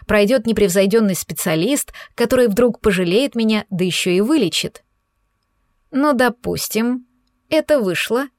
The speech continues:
совершенно случайно. Но что насчёт самой охоты на специалистов?» — спросил Мик. «Травник вон куда-то делся. То ли сожрали, то ли в ритуале использовали. А может, вы его к себе на работу сманили?» «На границе вашей деревушки?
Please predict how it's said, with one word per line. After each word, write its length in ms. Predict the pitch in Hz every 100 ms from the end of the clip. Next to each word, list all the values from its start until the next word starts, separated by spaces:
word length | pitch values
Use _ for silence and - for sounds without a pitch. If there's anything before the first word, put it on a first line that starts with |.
| -
совершенно 640 | - 262 208 208 175 180
случайно. 720 | - 277 311 - 170 - - _ _ _ _ - -
Но 160 | 233
что 180 | 247 -
насчёт 320 | 247 240 254
самой 300 | 220 240 247 240
охоты 420 | 285 - 415 180
на 100 | 165
специалистов?» — 840 | - 185 277 285 214 - 147 - _ _
спросил 540 | - 226 220 - 202
Мик. 340 | 220 226 - - _ _ - _
«Травник 400 | - 330 269 285
вон 180 | 269 277
куда-то 340 | 285 262 254
делся. 480 | 302 220 196 - - - _ _
То 100 | -
ли 120 | 269
сожрали, 640 | 226 - 180 185 170 226 277 _ -
то 80 | 381
ли 120 | 311
в 40 | 233
ритуале 440 | 220 196 170 190
использовали. 600 | 240 - 247 233 233 220 - _ _
А 160 | -
может, 380 | 196 247 247 - - _
вы 180 | 175 208
его 160 | 240 240
к 60 |
себе 200 | - 233
на 100 | 233
работу 340 | 208 196 277 381
сманили?» 580 | - 277 214 175 - 175 _ _ _ _ _ _ _ _ _ _ _ _ _
«На 180 | - 202
границе 580 | 208 202 196 208 - 202
вашей 300 | 190 185 196
деревушки? 720 | 185 180 185 302 - - 170